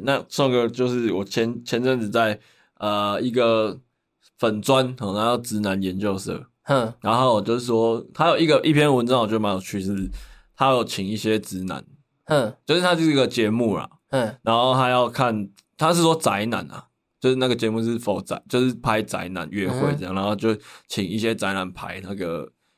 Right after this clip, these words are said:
Speaker 1: 约会行程这样，
Speaker 2: 了解。
Speaker 1: 我就觉得这，这，这件事情蛮，蛮好笑的。
Speaker 2: 哼。
Speaker 1: 然后我就，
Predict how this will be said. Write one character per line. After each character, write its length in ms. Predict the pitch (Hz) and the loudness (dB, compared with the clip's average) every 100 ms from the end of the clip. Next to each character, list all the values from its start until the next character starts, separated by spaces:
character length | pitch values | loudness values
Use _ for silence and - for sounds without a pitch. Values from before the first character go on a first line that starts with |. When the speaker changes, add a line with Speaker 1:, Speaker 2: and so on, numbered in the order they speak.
| _ _ _ _ - | _ _ _ _ -4
Speaker 1:
约 140 | 110 | 0
会 200 | 113 101 | 2 0
行 200 | 95 90 | -2 -10
程 200 | 90 - - | -16 -16 -12
这 80 | 92 | -10
样， 100 | 87 | -6
Speaker 2:
了 140 | 127 | -2
解。 0 | |
Speaker 1:
我 60 | 107 | 0
就 40 | |
觉 80 | 113 | 2
得 80 | 110 | 0
这， 300 | 101 117 - | 2 0 -2
这， 220 | - 120 | -4 -4
这 180 | - 113 | 0 0
件 140 | 110 | 0
事 140 | 107 104 | -2 -4
情 120 | 92 | -4
蛮， 220 | 90 85 - | -4 -8 -8
蛮 160 | 101 101 | 0 2
好 160 | 101 | 2
笑 240 | 104 - - | -2 -4 -6
的。 80 | - | -8
Speaker 2:
哼。 340 | - 135 113 123 _ - | -4 -2 0 -4 _ -4
Speaker 1:
然 160 | 107 | 0
后 160 | 123 117 | 2 2
我 80 | |
就， 60 | 110 | 0